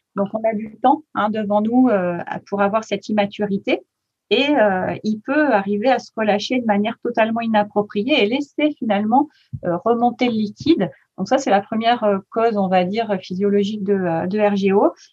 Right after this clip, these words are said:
C'est un peu, euh, le principe de la bouteille vide, euh, sans bouchon. Si je l'incline, euh, il y a le liquide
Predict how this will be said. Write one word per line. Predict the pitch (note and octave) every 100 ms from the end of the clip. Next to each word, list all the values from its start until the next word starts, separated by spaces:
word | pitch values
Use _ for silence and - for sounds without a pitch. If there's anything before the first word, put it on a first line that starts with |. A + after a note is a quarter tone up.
| _
C'est | -
un | G3+
peu, | G3 C4 C4+ A3+
euh, | G#3
le | G#3
principe | - G#3 G3+ B3+
de | G#3+
la | G#3 F#3+
bouteille | G3+ G#3+ G#3 G3+
vide, | A3 A#3+ G3
euh, | F#3 F3
sans | G3 A3+ G#3+
bouchon. | G3+ - G#3 D4 - _ _
Si | - A3
je | G#3+
l'incline, | G3+ G3+ - A#3 C#4 F3 - _ - F3
euh, | F3 E3
il | E3+
y |
a | A3
le |
liquide | G3+ G3+ -